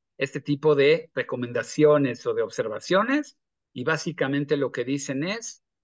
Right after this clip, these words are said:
eh, Israel tiene que evitar, eh, eh, co-, cometer cualquier acto que podría ser interpretado o entendido dentro de, este, de esta, eh, definición de genocidio.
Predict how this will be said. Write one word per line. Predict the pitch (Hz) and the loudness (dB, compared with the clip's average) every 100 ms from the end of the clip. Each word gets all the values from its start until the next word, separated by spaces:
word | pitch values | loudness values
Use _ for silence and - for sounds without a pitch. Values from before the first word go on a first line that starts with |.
| _ _ _ | _ _ _
eh, | 120 120 120 120 117 117 110 - _ _ | -2 0 0 0 0 -2 -4 -8 _ _
Israel | 156 147 135 135 139 | -12 0 4 4 6
tiene | 139 139 147 | 4 4 2
que | 143 139 | 4 6
evitar, | 135 117 - 120 110 180 - _ _ _ _ - | 4 0 -6 -6 -4 -6 -8 _ _ _ _ -4
eh, | 117 120 123 120 110 113 - | 0 0 0 -2 -2 -4 -8
eh, | |
co-, | - - _ _ _ | -16 -20 _ _ _
cometer | - 123 123 143 131 127 - | -6 -4 0 4 4 2 2
cualquier | 123 123 - 127 120 123 | 2 2 4 4 4 2
acto | 123 - 135 | -4 -4 -4
que | - | -4
podría | 110 110 117 120 | -6 -2 0 0
ser | 127 113 | -2 -6
interpretado | 110 113 113 127 117 | -6 -8 -4 0 2
o | 120 | 2
entendido | 117 117 117 120 120 117 | 0 -4 -2 2 4 4
dentro | 117 104 113 | 0 -2 -2
de, | 110 | -2
este, | - 113 104 _ _ _ _ - | -2 -4 -4 _ _ _ _ -6
de | 113 | -6
esta, | - 123 117 110 107 104 | -2 0 0 -2 -8 -6
eh, | 104 101 101 101 | -4 -2 -2 -2
definición | 107 123 117 117 127 | -4 -6 -8 -6 -4
de | 123 | -2
genocidio. | 120 117 - 208 214 240 | -4 -8 -4 -4 -2 -4